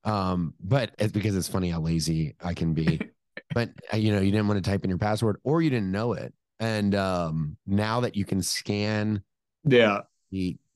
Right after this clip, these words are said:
Speaker 2: The Q R code.
Speaker 1: Q R code and then use your phone, which has, you know, enter remembered password. But, like, I don't actually know what my Netflix password is. <laughs>
Speaker 2: Well, that's also part of the reason why I change my passwords all the time, because, you know, a year later I'll go in and it's like,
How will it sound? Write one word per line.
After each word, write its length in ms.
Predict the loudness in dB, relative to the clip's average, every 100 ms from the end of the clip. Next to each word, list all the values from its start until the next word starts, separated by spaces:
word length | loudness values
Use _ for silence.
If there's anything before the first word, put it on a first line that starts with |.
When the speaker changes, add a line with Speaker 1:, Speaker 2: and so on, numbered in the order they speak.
| _
Speaker 2:
The 140 | -4 0
Q 280 | 4 6
R 160 | 8 6
code. 300 | 2 -4 -2
Speaker 1:
Q 120 | -2
R 180 | -2 -4
code 460 | -2 0 2 0 -2 -4
and 180 | -2 0
then 200 | 2 2
use 260 | 2 0
your 140 | -2 -2
phone, 560 | 0 0 2 0 0
which 180 | -2 -6
has, 560 | -8 -6 -2 -2 -2 -6 _ _ -2
you 80 |
know, 220 | 0 0 0
enter 380 | 0 2 2 2
remembered 540 | 2 2 2 2 -2 -4
password. 520 | -4 -4 -4 -4 -2
But, 100 | -2
like, 160 | -2 -2
I 80 | 0
don't 240 | 0 -4 _
actually 420 | -6 -4 -4 0 2
know 220 | 2 0
what 160 | -2
my 120 | -4 -2
Netflix 420 | -4 -4 -6 -2
password 420 | -4 -2 -6 -4
is. 400 | -2 -2 -4 -6 -6
<laughs> 60 | -8 -14 _ _ 6
Speaker 2:
Well, 100 | 8
that's 240 | 8 6
also 300 | 6 6 4
part 220 | 6 6
of 60 | 6
the 60 |
reason 240 | 6 6 4
why 160 | 4
I 60 | 4
change 240 | 2 0
my 80 | -2
passwords 400 | -2 -2 -2 -2
all 100 | -2
the 60 | -2
time, 300 | -4 -6 -4
because, 380 | -2 0 0 -2
you 80 | 0
know, 100 | 2
a 60 |
year 240 | 4 4 4
later 340 | 2 2 0
I'll 140 | 0 -2
go 320 | 0 0 0
in 160 | -2
and 100 | -4
it's 160 | -8 -4
like, 340 | -2 -2 -4